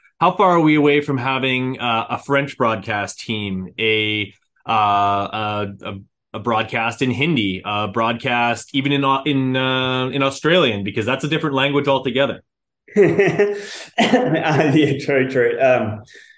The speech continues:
Speaker 1: Didgeridoo.
Speaker 2: and, uh, you know, people that in the U S don't understand the Aussie, uh, Aussie slang a lot of the time. So I can <laughs> imagine that'd be an interesting,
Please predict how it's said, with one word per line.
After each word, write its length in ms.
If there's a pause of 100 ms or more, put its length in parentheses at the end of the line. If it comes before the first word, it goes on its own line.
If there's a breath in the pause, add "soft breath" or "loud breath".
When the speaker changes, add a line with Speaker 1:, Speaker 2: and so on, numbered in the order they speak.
(100)
Speaker 1:
Didgeridoo. 140
Speaker 2:
and, 100
uh, 300 (260)
you 100
know, 140
people 260
that 180
in 160
the 80
U 100
S 100
don't 220
understand 500
the 100
Aussie, 380
uh, 300
Aussie 240
slang 300
a 40
lot 160
of 60
the 60
time. 280
So 180
I 40
can 160
<laughs> 80
imagine 340
that'd 240
be 120
an 80
interesting, 560